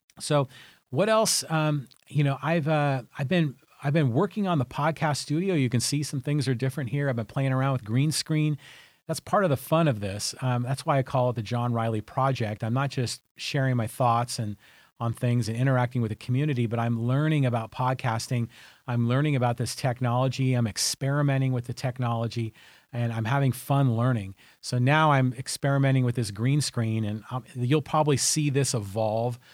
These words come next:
a number of ways. Um, and I've also, I've talked about this before, for my sit-down podcast, I'm looking at it. You can't see it. It's on the other side of the camera. I've got now, like, two sort of talk show chairs set up.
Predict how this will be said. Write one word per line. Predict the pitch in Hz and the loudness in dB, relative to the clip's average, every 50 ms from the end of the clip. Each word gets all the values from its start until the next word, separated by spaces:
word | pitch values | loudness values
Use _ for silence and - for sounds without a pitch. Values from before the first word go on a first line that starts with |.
| - - _ _ - | -20 -20 _ _ -6
a | 120 | -2
number | 117 117 117 120 117 123 117 | 0 0 0 2 2 2 0
of | 113 101 | 0 0
ways. | 98 113 113 113 110 113 113 110 - - - - - - _ - | 0 0 2 2 2 0 0 -2 -4 -8 -10 -20 -20 -18 _ -4
Um, | 120 117 117 117 113 113 110 117 117 - - - | -2 0 0 2 0 0 0 -2 -4 -6 -6 -2
and | 131 131 127 | 0 2 2
I've | 127 127 123 117 | 2 2 0 0
also, | - 143 143 143 - - - 143 135 131 | 2 2 2 2 2 2 2 2 4 4
I've | 131 131 - | 2 0 0
talked | - - 160 151 - | 0 0 0 2 2
about | 160 139 127 | 2 0 2
this | 123 117 | 0 -2
before, | - - 113 - - 139 131 123 120 113 - | -4 -6 -8 -4 0 2 2 2 2 0 -4
for | - - 131 123 120 120 - | -6 -4 -4 -2 -2 -4 -4
my | - 120 | -4 -4
sit-down | 117 - - 160 143 - 147 135 131 120 | -2 0 -2 -2 -2 0 0 0 0 0
podcast, | - - 131 123 123 120 - 123 113 113 - - - - - _ _ _ _ _ _ - - | 0 2 2 2 2 0 -2 -2 -2 -2 -4 -6 -10 -14 -16 _ _ _ _ _ _ -8 -4
I'm | 135 143 147 | 0 2 2
looking | 131 135 131 - 131 120 113 | 2 2 2 0 0 0 0
at | 110 110 117 | 0 -2 -2
it. | 120 | -2
You | 127 139 | -4 -4
can't | 135 - 151 135 120 | -4 -2 -4 -4 -2
see | - - - 147 131 120 | -2 -2 -2 0 -2 -2
it. | 110 | -4
It's | 113 - | -4 -4
on | 120 117 | -2 -2
the | 120 117 120 | 0 -2 0
other | 123 127 | -2 -2
side | - - - 127 123 117 | -2 -2 -2 -2 -2 -2
of | |
the | 107 110 | -4 -6
camera. | - - - 135 127 120 117 110 107 - - - - - - _ - | -6 -4 -2 0 0 0 0 -2 -4 -8 -14 -20 -20 -20 -18 _ -4
I've | 127 131 117 | -2 -2 2
got | 135 131 127 120 | 2 0 0 0
now, | 131 127 120 120 120 - | 0 0 0 0 -2 -2
like, | 117 113 - - | -4 -6 -8 -8
two | - - - 160 147 143 139 135 135 - _ _ _ _ | -8 -2 0 2 2 2 2 0 -2 -8 _ _ _ _
sort | - - - 180 | -12 -6 -4 -4
of | 135 117 | -4 -4
talk | - - - - 135 135 - - | -6 -6 -4 -2 -2 -2 -2 -6
show | - - 151 135 131 131 | -6 -2 -2 0 0 -2
chairs | - - - 147 131 123 127 123 127 - | -4 -4 -4 -2 -2 -2 -2 -2 -2 -4
set | - - - 131 123 | -4 -2 0 0 0
up. | 127 127 127 - | 0 -2 -2 -4